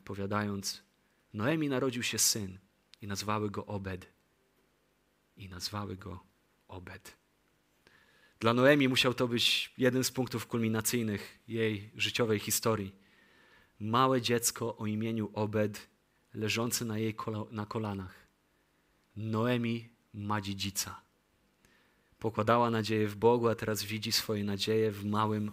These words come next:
Obedzie. Mieszkające tam kobiety rozpoznały i to powiedziały: "Noemi narodził się syn". Po raz kolejny warto zauważyć, że chociaż Noemi planowała to dziecko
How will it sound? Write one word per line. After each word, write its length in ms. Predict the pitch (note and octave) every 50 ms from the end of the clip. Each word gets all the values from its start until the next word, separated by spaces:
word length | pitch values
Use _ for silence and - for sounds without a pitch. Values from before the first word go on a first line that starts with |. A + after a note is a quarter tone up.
| - -
Obedzie. 520 | - A2 G#2 G#2+ A2 G#2+ G2+ G2 G2+ F#2 F2 - _ _ _ _ _ _ _ _ _ _ _ _ _ _ _ _ _ _ _ -
Mieszkające 500 | A2+ A2 - - A#2+ A#2+ A#2+ A2+ - G#2+
tam 180 | - A#2 A#2
kobiety 400 | A2 - A2+ A2 A#2+ A#2 A2+ -
rozpoznały 640 | A#2 A#2 A2 - - A#2+ G#2+ G#2 A#2+ B2 B2+ B2+ B2
i 40 | B2
to 100 | A#2 B2+
powiedziały: 640 | - - A2 A2 A2+ G#2 A#2 A#2 A#2+ A#2+ A#2+ A#2+
"Noemi 640 | A#2+ A#2 A#2+ A#2+ B2 C3 C#3 D3 C#3+ C3+ C#3+ C#3+ C#3+ D3
narodził 420 | C3+ A#2+ A2+ A#2 B2 B2 A#2+ C3+
się 160 | A#2 - - C3
syn". 400 | - - D3 C#3 A#2+ G#2+ F#2+ F#2+ - - - _ _ _ _ _ _ _ _ _ _ _ _ _ _ _ _ _ _ _ _ _ _ _ _ _ _ _ _ _ _ _ _ _ _ _ _ _ _ _ _ _ _ _ _ _ _ _ _ _ _ _ _ _ _ _ _ _ _ _ _ _ _ _ _ _ _ _ _ -
Po 100 | - -
raz 160 | G2 - -
kolejny 340 | - A2 A2 A2+ A2+ G#2+ G2+
warto 280 | G#2 G#2+ G#2 - G#2+
zauważyć, 480 | G#2 G#2+ G#2 G#2 G#2 A2 A2+ G#2+ G#2 G2+
że 80 | G#2
chociaż 300 | G2 G#2 - A2 G#2 -
Noemi 380 | - A2 G#2+ A2 A2+ A2+ A2 G#2
planowała 800 | G#2 - G#2+ G#2+ G#2+ G#2 G2+ A#2 A2+ A2+ A2+ A2+ A2+ A#2+ - - _ _ _ _ _ _ _ _ _
to 120 | - - G#2
dziecko 580 | G#2 A2+ A2+ A2 - - - A#2+ A2+ A2 G#2+